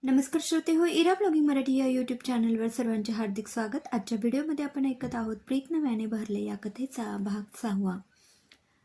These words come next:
आर्यन साक्षी आणि स्मिताला त्यांच्या घरी सोडून आला. त्यानंतर सानिकाच्या खोलीत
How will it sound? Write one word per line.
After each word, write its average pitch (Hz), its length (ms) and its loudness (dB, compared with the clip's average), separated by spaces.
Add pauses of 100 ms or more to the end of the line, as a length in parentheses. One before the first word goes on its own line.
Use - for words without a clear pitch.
(300)
आर्यन 269 340 4
साक्षी 320 400 -2
आणि 370 140 -2
स्मिताला 202 480 0
त्यांच्या 196 320 0
घरी 196 220 0
सोडून 185 320 -2
आला. 175 220 -4 (220)
त्यानंतर 185 500 -2
सानिकाच्या 185 640 -4
खोलीत 196 240 -4